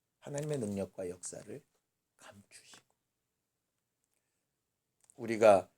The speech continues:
우리가 가지고 있는 생각이나 무게 있는 짐들이나 뭔가 해결받아야 되겠다고 생각하는 것들이 그렇게 죽을 만큼 힘들고 어렵다면 우리는 내려놓고 하나님의 도우심을 반드시 얻으려고 할 거예요.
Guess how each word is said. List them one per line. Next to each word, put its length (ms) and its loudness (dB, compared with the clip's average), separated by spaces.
우리가 280 4
가지고 400 4
있는 180 0
생각이나 720 2
무게 380 2
있는 340 0
짐들이나 760 -4
뭔가 280 4
해결받아야 640 6
되겠다고 440 -2
생각하는 560 -6
것들이 480 -8
그렇게 880 -4
죽을 300 -4
만큼 340 -2
힘들고 520 -4
어렵다면 840 -6
우리는 360 -8
내려놓고 800 -4
하나님의 480 -10
도우심을 600 -14
반드시 500 -16
얻으려고 580 -20
할 220 -20
거예요. 200 -20